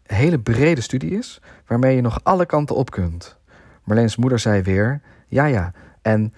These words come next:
een studie dus voor mensen die iets met letteren willen,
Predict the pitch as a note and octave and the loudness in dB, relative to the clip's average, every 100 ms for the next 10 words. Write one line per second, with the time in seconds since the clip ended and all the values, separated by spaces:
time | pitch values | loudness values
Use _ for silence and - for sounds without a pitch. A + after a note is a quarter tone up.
0 | - - _ - C3 C#3 - F#3 F3+ D3+ | -16 -20 _ -2 0 0 -4 -6 -4 -2
1 | D#3 - D3 C#3 C3+ D3 - C#3 C3 B2+ | -4 -2 -2 0 0 -2 -2 -2 -2 -4
2 | _ _ G3 G#3+ - - C3+ A2+ C#3+ E3 | _ _ -6 -4 -6 -2 -2 0 -2 -2
3 | E3 D#3+ D#3+ F3 A#3 | -4 -2 -2 -2 -8